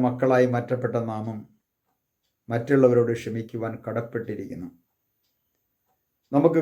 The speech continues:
കാണുവാൻ സാധിക്കും, യോഹന്നാൻ്റെ സുവിശേഷം പതിമൂന്നാം അധ്യായത്തിൻ്റെ രണ്ട് മുതൽ അഞ്ച് വരെയുള്ള തിരുവചനം ധ്യാനിച്ചാൽ, യേശു തന്നെ ഒറ്റിക്കൊടുക്കുവാനിരുന്ന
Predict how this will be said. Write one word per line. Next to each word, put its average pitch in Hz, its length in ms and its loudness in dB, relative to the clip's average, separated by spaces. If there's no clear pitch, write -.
കാണുവാൻ 139 340 6
സാധിക്കും, 113 400 -2
യോഹന്നാൻ്റെ 151 540 4
സുവിശേഷം 135 440 -2
പതിമൂന്നാം 123 480 0
അധ്യായത്തിൻ്റെ 104 480 -6
രണ്ട് 160 460 6
മുതൽ 135 160 4
അഞ്ച് 151 320 -4
വരെയുള്ള 123 300 2
തിരുവചനം 117 420 -6
ധ്യാനിച്ചാൽ, 123 480 2
യേശു 180 360 8
തന്നെ 143 260 -2
ഒറ്റിക്കൊടുക്കുവാനിരുന്ന 123 1080 -2